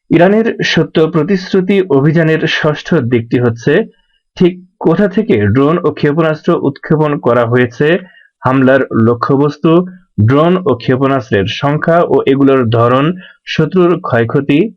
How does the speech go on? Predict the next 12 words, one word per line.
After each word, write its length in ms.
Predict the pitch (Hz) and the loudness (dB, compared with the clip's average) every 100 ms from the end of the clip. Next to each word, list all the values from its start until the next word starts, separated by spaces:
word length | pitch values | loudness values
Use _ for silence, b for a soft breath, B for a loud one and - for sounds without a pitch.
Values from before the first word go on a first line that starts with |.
| _ _ | _ _
অভিযানের 560 | 135 147 147 151 151 127 | 0 2 0 0 0 2
মাত্রা 380 | 113 110 123 147 - B B _ | 0 0 2 0 -2 B B _
প্রভৃতি 380 | 175 180 185 190 | 2 2 0 0
সম্পর্কে 360 | 190 185 180 185 127 | 0 0 0 0 0
অনেক 140 | 127 139 | 0 0
কিছুই 280 | 151 - 180 139 | -4 0 -2 0
হয়তো 340 | 135 143 151 156 - | 0 0 0 0 0
অজানা 380 | 127 131 131 131 | 0 2 2 2
রয়ে 300 | 117 120 117 | 2 2 2
যাবে, 200 | 123 135 214 b b _ | 2 0 -2 b b _
কিন্তু 240 | 135 123 120 | -2 0 2
বাস্তবতা 580 | 113 113 - 131 131 | 2 0 0 0 0